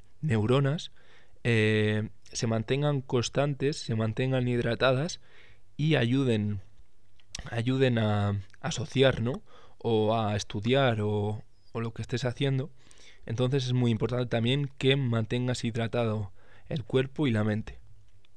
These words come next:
Así que nada, estos son los diez tips que os dejo por aquí para tener una productividad máxima. Espero que os gusten, que os sirvan de, de ayuda. Y bueno, espero también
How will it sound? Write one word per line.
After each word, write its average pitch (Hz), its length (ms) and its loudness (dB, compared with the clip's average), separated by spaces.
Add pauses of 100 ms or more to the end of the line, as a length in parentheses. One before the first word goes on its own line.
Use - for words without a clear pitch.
(640)
Así 123 240 -2
que 120 100 0
nada, 139 260 6
estos 131 200 0
son 139 180 4
los 120 160 4
diez 135 220 4 (100)
tips - 420 -2
que 110 500 0
os 113 180 -2
dejo 120 240 -2
por 117 120 0
aquí 123 280 0
para 117 240 0
tener 117 240 0
una 113 420 0 (340)
productividad 113 800 2
máxima. 135 560 -2 (840)
Espero 131 360 2
que 113 240 4
os 107 160 4
gusten, 147 460 -2
que 127 100 -2
os 113 100 -2
sirvan 120 360 0
de, 107 340 2 (160)
de 107 180 -2
ayuda. 123 460 0 (640)
Y 104 300 0
bueno, 113 360 2
espero 110 580 0
también 110 540 0